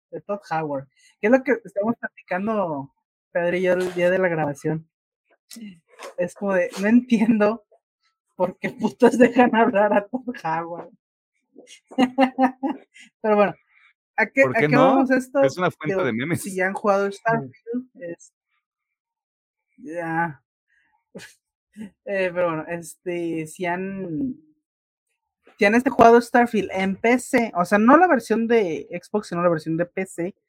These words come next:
Speaker 1: pues se habrán dado cuenta que, pues, está optimizado pa'l culo, güey. <laughs> O sea, sí está bien pa' la verga, por lo que he estado viendo ahí en Reddit y en YouTube.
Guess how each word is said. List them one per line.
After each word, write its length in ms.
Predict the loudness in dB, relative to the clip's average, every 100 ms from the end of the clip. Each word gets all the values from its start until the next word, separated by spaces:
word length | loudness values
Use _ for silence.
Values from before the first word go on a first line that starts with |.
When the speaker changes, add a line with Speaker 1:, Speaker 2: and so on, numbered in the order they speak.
| _ -20 _ _ _ _ 4
Speaker 1:
pues 300 | 6 4 2
se 100 | 4
habrán 240 | 6 6
dado 160 | 4 2
cuenta 320 | -2 -2 -4 -4
que, 80 | -6 -8
pues, 240 | _ -20 _
está 280 | -10 -10 _ _ -12
optimizado 680 | -10 -6 -4 0 0 -4 -8
pa'l 300 | -2 -2 -2 2
culo, 340 | 4 4 2
güey. 160 | -4 -10 -20 _
<laughs> 840 | 0 2 -2 -2 -6 -6 -14 -16 -10
O 140 | -8 -6
sea, 160 | -6
sí 100 | -8
está 160 | -10 -8
bien 200 | -8 -4
pa' 140 | -2
la 120 | 0 0
verga, 280 | 0 0 -2
por 100 | -6
lo 120 | -8
que 80 | -12
he 20 |
estado 300 | -6 -4 -2
viendo 200 | -4 -4
ahí 160 | -2 -2
en 220 | -4 -4
Reddit 400 | -4 -4 -4 -4
y 160 | -6 -8
en 280 | -12 -18 -8
YouTube. 380 | -6 -6 -8